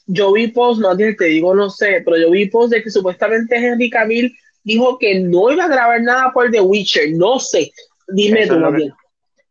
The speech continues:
Speaker 2: según informa de Hollywood Reporter, Ben Affleck, Henry Cavill, Gal Gadot y Ray Fisher estarán participando en esta regrabación. Eso fue lo que dijo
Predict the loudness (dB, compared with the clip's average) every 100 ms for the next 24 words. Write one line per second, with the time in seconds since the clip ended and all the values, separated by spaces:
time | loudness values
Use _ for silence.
0 | -6 -6 -4 -6 -4 -2 0 0 0 0
1 | 0 -2 -2 -4 -2 -4 -2 -4 -2 -4
2 | -4 -4 -6 -8 -10 -10 -6 -4 -4 -6
3 | -12 _ _ -4 -4 0 0 0 -4 -10
4 | _ -12 -10 -12 -12 -12 -6 -6 -6 -6
5 | -6 -10 -12 -12 -12 -10 -10 -10 -12 -12
6 | -14 -14 -10 -4 -4 -6 _ _ _ _
7 | _ _ -8 -4 -2 -2 -4 -8 -4 -4
8 | -4 -10 _ _ _ _ -12 -4 -2 0
9 | 0 0 -2